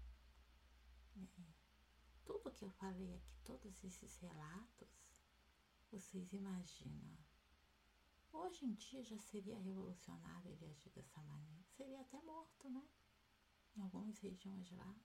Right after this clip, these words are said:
seria morto facilmente se agisse assim. Imagina no seu tempo. E acima de tudo, gente, imagina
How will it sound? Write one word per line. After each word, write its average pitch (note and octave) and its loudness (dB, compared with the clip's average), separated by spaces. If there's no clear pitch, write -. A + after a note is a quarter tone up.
seria A#3+ 0
morto A3 0
facilmente B3+ -2
se - -12
agisse F#3+ -6
assim. - -6
Imagina E3+ 4
no E3 -6
seu G3 -4
tempo. - -10
E A3 4
acima A#3 4
de G#3+ 0
tudo, - -2
gente, F#3 -4
imagina F#3 2